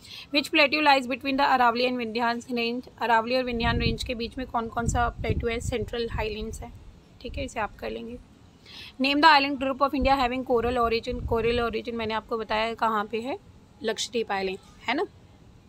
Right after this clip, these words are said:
Distinguish between Bhangar and Ghadar मैंने आपको बताया था, भांगर जो है वो क्या है, ओल्ड एलुवियम है,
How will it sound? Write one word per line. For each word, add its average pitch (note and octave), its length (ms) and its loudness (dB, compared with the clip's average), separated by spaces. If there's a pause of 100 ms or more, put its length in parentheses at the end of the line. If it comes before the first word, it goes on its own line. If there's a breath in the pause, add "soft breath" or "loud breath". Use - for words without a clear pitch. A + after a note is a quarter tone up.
(1700 loud breath)
Distinguish D#4 500 0
between D4 380 -2
Bhangar B3+ 380 2
and C#4 160 -2
Ghadar B3+ 280 2
मैंने B3+ 160 0
आपको B3+ 220 -2
बताया A#3+ 300 2
था, C4 100 -2
भांगर A3 420 2
जो B3 140 0
है A#3 260 -2
वो A3 160 -2
क्या C4 180 0
है, A3+ 340 -6 (720 loud breath)
ओल्ड B3 220 8
एलुवियम C4+ 540 2
है, D#4 160 -4